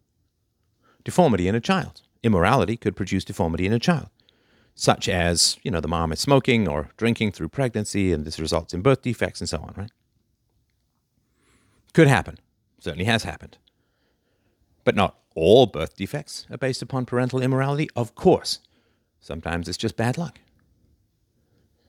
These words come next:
Someone who has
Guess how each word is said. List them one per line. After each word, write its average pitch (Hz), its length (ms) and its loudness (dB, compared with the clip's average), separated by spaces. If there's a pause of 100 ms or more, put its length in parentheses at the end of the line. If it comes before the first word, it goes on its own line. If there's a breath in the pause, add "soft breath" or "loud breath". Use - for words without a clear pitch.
(1600)
Someone 131 340 4
who 110 100 4
has 104 200 0